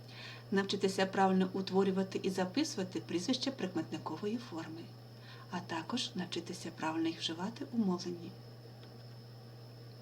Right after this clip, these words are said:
Запитання. Як правильно записати слова?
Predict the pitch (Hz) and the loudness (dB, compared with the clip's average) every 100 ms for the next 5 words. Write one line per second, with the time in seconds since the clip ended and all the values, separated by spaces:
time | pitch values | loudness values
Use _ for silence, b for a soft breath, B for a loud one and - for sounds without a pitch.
0 | - - - - - 247 233 226 165 156 | -16 -16 -16 -14 -4 -2 0 -2 -2 -6
1 | 175 - - - - B B B - 185 | -8 -12 -14 -16 -14 B B B 2 8
2 | 330 - - 320 311 285 277 240 269 262 | 8 8 8 12 12 10 6 4 2 4
3 | 233 - 185 - | 2 2 2 0